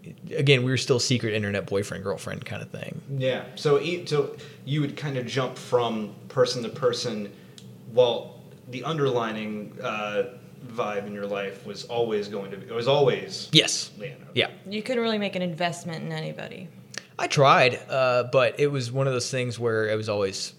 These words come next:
Speaker 1: not as much of an investment as it should have been. Again, I
Speaker 2: I mean,
Speaker 1: treated
Speaker 2: we, look, I've been there.
Speaker 1: I
Speaker 2: We've, we've all been there.
Speaker 3: Yeah,
Speaker 2: <laughs>
Speaker 3: that's why, that's why I feel weird going into alchemy.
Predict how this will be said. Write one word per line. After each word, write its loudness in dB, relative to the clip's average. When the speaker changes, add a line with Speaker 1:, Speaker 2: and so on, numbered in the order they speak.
Speaker 1:
not -2
as -6
much -4
of -8
an -8
investment -4
as -8
it -10
should -2
have -6
been. -4
Again, 4
I -16
Speaker 2:
I -10
mean, 4
Speaker 1:
treated 4
Speaker 2:
we, -4
look, -6
I've -6
been -14
there. -14
Speaker 1:
I 4
Speaker 2:
We've, -2
we've 0
all -10
been -14
there. -10
Speaker 3:
Yeah, 0
Speaker 2:
<laughs> -2
Speaker 3:
that's 2
why, 0
that's -12
why 0
I -2
feel 0
weird 0
going 0
into -6
alchemy. -8